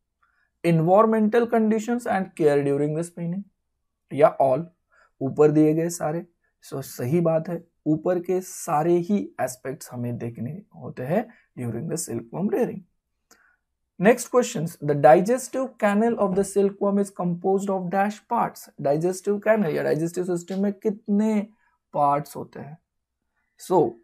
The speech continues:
there are three parts, so the answer is three। Next, the silkworm ceases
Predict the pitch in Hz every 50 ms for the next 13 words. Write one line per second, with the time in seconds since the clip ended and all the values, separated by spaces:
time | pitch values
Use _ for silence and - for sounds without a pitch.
0 | _ _ _ _ - - 127 117 - - - 127 135 - - - 196 226 247 240
1 | - 220 208 208 214 - - _ - - - - 117 - - 120 120 135 151 -
2 | - 101 - - 135 170 240 269 - - _ _ _ _ _ - - - - -
3 | _ _ _ _ _ - _ _ _ _ _ _ _ _ _ - - - _ _
4 | _ _ - - 147 127 113 - - - - _ _ _ _ _ - - 175 170
5 | 175 - 247 277 302 302 - - 208 156 139 143 165 208 - _ - - - -
6 | - 240 262 247 185 147 131 147 160